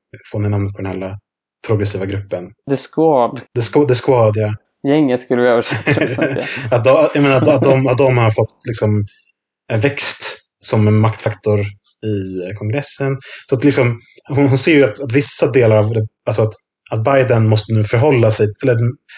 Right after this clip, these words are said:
Speaker 1: den progressiva nyliberalismen behöver förhålla sig mycket mer till den populistiska, eh, progressiva populismen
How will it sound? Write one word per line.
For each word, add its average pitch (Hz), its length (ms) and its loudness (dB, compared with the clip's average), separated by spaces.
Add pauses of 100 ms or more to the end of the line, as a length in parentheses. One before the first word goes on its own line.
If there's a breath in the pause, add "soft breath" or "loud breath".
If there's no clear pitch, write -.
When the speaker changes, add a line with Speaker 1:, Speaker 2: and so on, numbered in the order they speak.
(140)
Speaker 1:
den 120 140 -2
progressiva 117 380 2
nyliberalismen 113 880 2 (280)
behöver 107 260 2
förhålla 117 480 2
sig 104 180 0
mycket 104 220 -2
mer 107 220 0
till 101 200 -6
den 101 120 -2 (920)
populistiska, 107 840 -2 (500)
eh, 110 80 -2
progressiva 110 300 2
populismen 107 540 -2